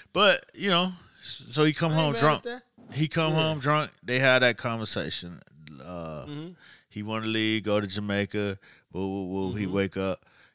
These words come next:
Speaker 1: You know what I'm saying? They had a conversation. You
Speaker 2: Mm-hmm.
Speaker 1: know?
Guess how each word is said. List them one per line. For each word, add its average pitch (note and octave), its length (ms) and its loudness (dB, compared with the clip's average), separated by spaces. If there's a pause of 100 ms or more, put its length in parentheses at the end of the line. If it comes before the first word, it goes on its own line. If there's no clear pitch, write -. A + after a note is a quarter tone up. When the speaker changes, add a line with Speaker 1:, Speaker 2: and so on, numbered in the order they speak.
(100)
Speaker 1:
You F#2 100 -8
know G2 80 -4
what - 40 -4
I'm F2+ 40 -4
saying? F#2 260 -2
They F#2 100 -6
had F#2 220 -4
a F2 40 -8
conversation. D#2 760 -10 (640)
You - 80 -16
Speaker 2:
Mm-hmm. E2 100 -8
Speaker 1:
know? F#3+ 220 -12